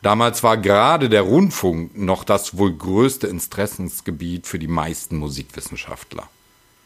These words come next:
Doch wenn man sieht, wo sie gelandet sind, wenn sie in ihrem Metier verblieben sind, dann sind viele auch in Institutionen gegangen, haben Jobs bei Forschungsinstituten angenommen und so fort.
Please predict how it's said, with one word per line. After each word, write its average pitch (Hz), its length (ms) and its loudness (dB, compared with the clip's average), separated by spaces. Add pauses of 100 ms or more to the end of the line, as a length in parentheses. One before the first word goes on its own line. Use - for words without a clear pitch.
(420)
Doch 107 260 -2
wenn 117 120 6
man 120 220 4
sieht, 123 560 -4
wo 98 140 0
sie 82 120 -8
gelandet 104 600 0
sind, 71 460 -8 (100)
wenn 82 400 0
sie 107 140 -2
in 104 280 -4
ihrem 95 340 -2
Metier 82 480 -4
verblieben 82 760 -8
sind, 87 400 -8 (440)
dann 113 160 0
sind 143 200 0
viele 226 420 2
auch 143 320 4
in 127 200 -4
Institutionen 113 840 -2
gegangen, 120 640 -2
haben 95 340 -2
Jobs 92 500 -2
bei 87 360 -2
Forschungsinstituten 123 1300 -6
angenommen 92 640 -4 (480)
und 110 280 0
so 104 240 0
fort. - 640 -6